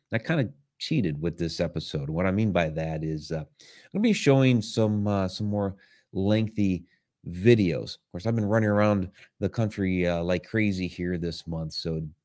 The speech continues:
to get class material together <laughs> for tonight, it's been a little crazy, especially since I'm hitting the road again, or I should say the air again tomorrow night. Uh, so I kinda cheated a little bit with the videos, but,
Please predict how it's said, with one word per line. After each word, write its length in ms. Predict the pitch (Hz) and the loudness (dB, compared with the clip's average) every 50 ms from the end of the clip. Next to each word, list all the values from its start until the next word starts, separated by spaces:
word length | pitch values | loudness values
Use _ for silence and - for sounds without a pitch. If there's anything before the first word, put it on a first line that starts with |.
| _ _ | _ _
to 100 | - 87 | -10 -8
get 260 | 82 80 110 107 - - _ _ | -4 -2 -2 -2 -2 -6 _ _
class 340 | - - 110 110 110 104 - | -4 0 0 0 0 0 -4
material 480 | 107 - - - 104 101 98 95 90 | -6 -8 -4 -2 -2 0 0 0 -2
together 840 | 82 - - - 90 78 78 - 107 104 104 90 90 85 82 82 82 - _ _ _ _ | -4 -8 -12 -12 -12 -10 -2 2 2 2 4 4 2 2 0 0 -4 -8 _ _ _ _
<laughs> 220 | _ _ _ _ | _ _ _ _
for 160 | _ - 107 90 | _ -6 -6 -6
tonight, 380 | - - - - - - - - | -6 -6 -8 -8 -8 -8 -8 -8
it's 160 | 95 76 - | -8 -8 -8
been 180 | - - 139 143 | -8 -8 -6 -4
a 40 | 127 | -2
little 220 | 120 117 107 92 | -2 -2 -2 -4
crazy, 380 | - - - 110 110 87 80 80 | -6 -4 -2 -2 -2 -2 -2 -6
especially 340 | 80 - 113 113 - 92 | -6 -6 -6 -6 -6 -8
since 220 | - - 92 - - | -8 -8 -10 -8 -8
I'm 80 | 87 | -8
hitting 360 | 87 98 98 95 92 92 82 - _ _ _ - - - - - - - _ - | -6 -6 -4 -4 -4 -6 -6 -8 _ _ _ -20 -20 -20 -20 -20 -20 -10 _ 4
the 60 | 117 | 6
road 200 | 127 127 123 120 | 8 8 8 6
again, 300 | 113 95 101 95 95 104 | 4 4 2 2 2 0
or 60 | 104 | 0
I 20 | 95 | -2
should 220 | - - 104 - | -4 -4 -6 -4
say 100 | - 101 | -4 -2
the 180 | 90 92 - - 101 | -2 -2 -4 -2 -2
air 220 | 104 98 98 92 | -2 0 0 -2
again 380 | 87 82 85 85 82 82 82 82 _ _ | -2 -4 -4 -6 -6 -6 -8 -12 _ _
tomorrow 320 | - - 87 85 82 80 78 | -14 -10 -8 -6 -6 -6 -6
night. 300 | 80 80 80 78 73 - - - | -6 -6 -6 -8 -8 -12 -14 -12
Uh, 200 | 78 78 76 78 - _ _ _ _ _ | -12 -10 -10 -12 -14 _ _ _ _ _
so 100 | - 101 | -4 -4
I 80 | 95 95 - _ _ _ _ _ _ _ _ | -4 -4 -6 _ _ _ _ _ _ _ _
kinda 180 | - 160 143 123 | -4 -4 -2 -2
cheated 320 | 113 - - 113 101 90 | -2 -2 -2 -2 -2 -2
a 40 | 98 | -2
little 200 | 92 92 85 90 | -2 -2 -2 -2
bit 140 | 80 92 90 | -2 -2 -2
with 100 | 80 80 | -4 -4
the 100 | 90 90 | -6 -6
videos, 460 | 80 87 87 82 80 80 80 82 80 - | -4 -4 -4 -4 -4 -4 -4 -6 -8 -8
but, 280 | - 80 80 78 - | -8 -8 -8 -8 -10